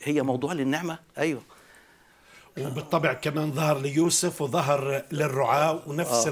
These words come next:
Speaker 1: في إنجيل
Speaker 2: الرسالة.
Speaker 1: متى، آه، قال ليوسف: "ما تخافش يا يوسف".
Speaker 2: مم.
Speaker 1: مرتين ظهر له، آه، و-، وقال له: "ما تخافش إنك تأخذ، لأن
Speaker 2: مريم
Speaker 1: الذي
Speaker 2: امرأتك
Speaker 1: حبل بها هو
Speaker 2: هو من
Speaker 1: بالروح
Speaker 2: الروح
Speaker 1: القدس،
Speaker 2: القدس.
Speaker 1: ما تخافش". وبعدين قال له: "ما تخافش إنك،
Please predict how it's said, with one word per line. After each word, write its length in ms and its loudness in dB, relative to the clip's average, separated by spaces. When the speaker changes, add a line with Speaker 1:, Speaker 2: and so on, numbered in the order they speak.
Speaker 1:
في 100 2
إنجيل 220 2
Speaker 2:
الرسالة. 340 4
Speaker 1:
متى، 280 2
آه، 720 2
قال 160 2
ليوسف: 340 2
"ما 180 4
تخافش 280 0
يا 80 4
يوسف". 300 -4
Speaker 2:
مم. 180 -4
Speaker 1:
مرتين 760 0
ظهر 300 4
له، 220 0
آه، 280 0
و-، 80 -6
وقال 240 0
له: 80 0
"ما 100 -2
تخافش 340 -2
إنك 300 -4
تأخذ، 520 -2
لأن 120 -2
Speaker 2:
مريم 220 4
Speaker 1:
الذي 220 2
Speaker 2:
امرأتك 180 0
Speaker 1:
حبل 380 6
بها 380 0
هو 160 4
Speaker 2:
هو 60 6
من 60 0
Speaker 1:
بالروح 320 4
Speaker 2:
الروح 160 2
Speaker 1:
القدس، 140 4
Speaker 2:
القدس. 240 -4
Speaker 1:
ما 60 -2
تخافش". 420 -4
وبعدين 360 -2
قال 180 0
له: 100 2
"ما 120 0
تخافش 460 -4
إنك، 260 -2